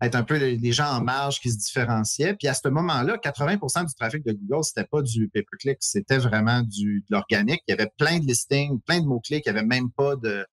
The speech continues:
de, d'annonceurs qui étaient, qui étaient dessus, des mots-clés, euh, qui coûtent aujourd'hui quarante dollars en assurance auto, coûtaient quarante sous. Fait que, tu sais, toute cette éco-, époque-là, euh, c'était vraiment intéressant. Mais nous, on vendait l'idée que tu vas nous payer nous, mais tu, tu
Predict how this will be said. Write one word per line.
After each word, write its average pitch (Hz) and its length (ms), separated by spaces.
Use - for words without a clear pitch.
de, - 120
d'annonceurs 123 840
qui - 160
étaient, 110 360
qui - 100
étaient 110 160
dessus, 175 540
des 131 120
mots-clés, 127 600
euh, - 20
qui - 140
coûtent 139 160
aujourd'hui 120 320
quarante 123 320
dollars 120 320
en 113 140
assurance 113 640
auto, 127 520
coûtaient 107 480
quarante 113 380
sous. 160 360
Fait 117 80
que, - 40
tu - 40
sais, 156 40
toute 208 140
cette - 180
éco-, 147 300
époque-là, 139 720
euh, 113 240
c'était - 160
vraiment 131 200
intéressant. 143 380
Mais 123 100
nous, 170 100
on 190 60
vendait 147 280
l'idée 151 380
que 143 240
tu - 160
vas 123 60
nous 123 100
payer 127 260
nous, 147 260
mais 143 160
tu, - 140
tu - 80